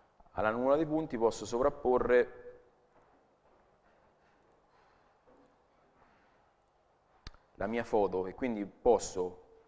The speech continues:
vestire la mia nuvola dei punti con i colori R G B della foto.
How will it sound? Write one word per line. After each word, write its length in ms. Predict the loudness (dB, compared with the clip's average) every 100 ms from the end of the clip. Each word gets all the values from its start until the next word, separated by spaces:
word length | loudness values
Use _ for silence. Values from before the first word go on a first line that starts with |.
| _
vestire 720 | -2 -2 -2 -6 -4 -2 -4
la 100 | -4
mia 140 | -6 -6
nuvola 240 | 0 2
dei 100 | 2
punti 360 | 0 -4 -4 -2
con 120 | -2
i 60 | 0
colori 420 | 2 4 2 2
R 220 | 0 -2
G 160 | -4 -10
B 200 | -6 -2
della 180 | -2
foto. 560 | -2 -4 -4 -6 -10 -20